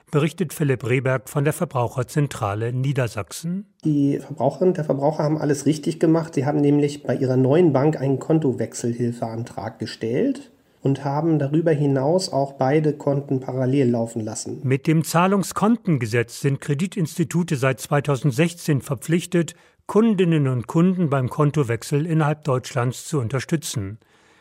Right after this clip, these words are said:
Speaker 1: Nach wenigen Wochen sollte ein Kontowechsel abgeschlossen sein. Wenigstens in der Theorie. Doch in der Praxis konnten die Bremers erst Ende Januar über ihr Geld auf dem neuen Konto bei der Sparkasse verfügen.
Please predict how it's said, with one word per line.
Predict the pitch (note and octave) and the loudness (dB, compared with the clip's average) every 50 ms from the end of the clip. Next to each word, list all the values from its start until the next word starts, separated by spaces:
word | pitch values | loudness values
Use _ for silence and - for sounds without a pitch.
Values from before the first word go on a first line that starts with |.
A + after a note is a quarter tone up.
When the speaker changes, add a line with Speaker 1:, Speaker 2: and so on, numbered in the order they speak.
| _ _ _ | _ _ _
Speaker 1:
Nach | - C3+ B2+ B2+ - | 0 0 0 2 2
wenigen | D#3+ E3 G3 G#3 G#3+ G3 F#3+ D3+ | 2 2 2 2 2 2 2 2
Wochen | D3+ F#3+ F#3 - A3+ G3+ E3 | 2 2 2 2 2 2 2
sollte | B2 C3+ B2+ B2 - C3+ | 2 2 2 2 2 0
ein | B2+ C3 - | 0 0 -2
Kontowechsel | - C#3 B2 A2 B2 A2 G2+ G#2+ - - - C#3+ C#3 | -2 -4 -4 -2 -2 -4 -4 -4 -4 -4 -4 -2 -2
abgeschlossen | C3+ - - D3 A#2+ - C3 B2 - - B2 | -4 -6 -6 -6 -4 -2 -2 -2 -2 -2 -2
sein. | G#2 G#2+ G#2 G#2 G#2 G#2 A2 A#2 - _ _ _ _ _ _ _ _ - | -2 -2 -4 -4 -6 -8 -10 -12 -14 _ _ _ _ _ _ _ _ -4
Wenigstens | B2+ C3 C#3 D3 D3+ D3+ - - E3 E3 D#3 - - | 0 2 2 2 2 0 -2 -2 0 0 0 -2 -4
in | D3+ A#2+ G#2+ | -6 -4 -4
der | B2 - - | -4 -6 -4
Theorie. | - B2 B2+ C3+ C#3 C3 D#3 D#3 C3+ A2 G2+ G2 - _ _ _ _ _ _ _ _ _ _ | -4 -2 0 0 0 0 -2 -2 -2 -4 -6 -8 -12 _ _ _ _ _ _ _ _ _ _
Doch | B2 B2 A#2+ A2 D3 | -2 -2 0 0 0
in | C3+ | 0
der | C3 D3 | 0 -2
Praxis | C#3+ - D#3 G3 A3 - - - A3 - - | -2 0 0 -2 -2 -2 -2 -4 -4 -2 -2
konnten | - F#3+ G3 F#3+ - G3 E3 | 0 0 0 0 0 -2 -2
die | D#3+ | 0
Bremers | D3 C#3+ C3 D3+ D#3+ E3 E3 D#3 - - | 0 2 2 2 2 2 2 0 -2 -2
erst | G3+ D3+ D3+ - - A3+ | -2 -2 -2 -2 -4 -4
Ende | F3 F#3 A3 G#3 G3 | -2 0 0 0 0
Januar | D3+ D#3 E3 F3 E3+ C#3+ B2 G#2+ A#2+ | 0 0 0 2 2 2 0 0 -2
über | D3 B2 A2 A#2 | -4 -4 -4 -2
ihr | C3 C3 B2 | -2 -2 -2
Geld | A2 C3 C3 C#3 C#3 - | 0 0 0 0 0 -2
auf | D3 - | -4 -2
dem | - D#3+ D3+ C#3 | 0 2 2 2
neuen | B2+ B2+ C3+ C3+ C3+ - | 2 2 0 0 -2 0
Konto | - C#3+ C#3+ C#3+ - D3 | 0 0 0 2 0 0
bei | C#3 C3+ | 0 0
der | D3 D3+ | 0 -2
Sparkasse | - - - B2+ A2 G#2+ - - G#2+ - - A#2 | -4 -4 -4 -4 -4 -4 -4 -8 -8 -8 -8 -6
verfügen. | - D3+ C#3 - - D#3 C#3+ B2+ G#2+ A2 G2 G2 F#2+ | -2 -2 -2 -2 -2 -2 -2 -2 -4 -6 -8 -8 -10